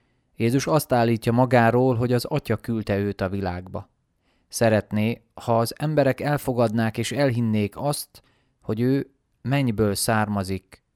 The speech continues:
az Atya küldötte, ő az Isten fia.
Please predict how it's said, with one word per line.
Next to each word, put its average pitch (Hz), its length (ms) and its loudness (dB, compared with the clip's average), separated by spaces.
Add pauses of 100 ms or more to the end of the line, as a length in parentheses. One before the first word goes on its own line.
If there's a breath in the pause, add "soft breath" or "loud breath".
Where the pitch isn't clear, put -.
(180)
az - 160 -10
Atya 135 300 0
küldötte, 104 800 -4 (460)
ő 123 220 2
az 110 100 2
Isten 104 500 -4
fia. 90 360 -10